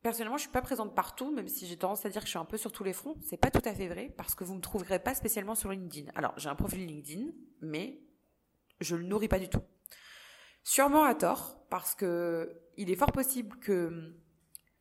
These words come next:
certaines, euh, personnes que j'ai envie de toucher, de ma cible, entre guillemets, euh, soient là-bas. C'est fort possible. Mais je peux pas être sur tous les fronts et, euh,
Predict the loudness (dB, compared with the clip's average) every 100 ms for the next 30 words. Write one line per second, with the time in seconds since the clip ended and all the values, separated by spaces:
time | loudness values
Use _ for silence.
0 | _ 0 2 4 0 0 0 2 0 -2
1 | -4 -6 -12 -20 -6 2 2 4 4 4
2 | -2 -12 -20 -2 2 4 4 2 2 2
3 | 4 4 4 0 -20 _ _ -8 -2 0
4 | 2 4 6 6 4 2 0 -4 -6 -8
5 | -6 -6 -8 -8 -4 -4 -4 -16 -4 -2
6 | 0 4 6 8 6 4 -6 -18 -10 -4
7 | -2 0 0 0 0 -4 -10 -16 -20 -20
8 | -20 -20 -20 -20 -20 -8 -2 0 0 -4
9 | -6 -8 -6 -6 -8 -6 0 0 0 -4
10 | -4 -2 -2 -2 -4 -4 -2 2 2 2
11 | 0 -6 -12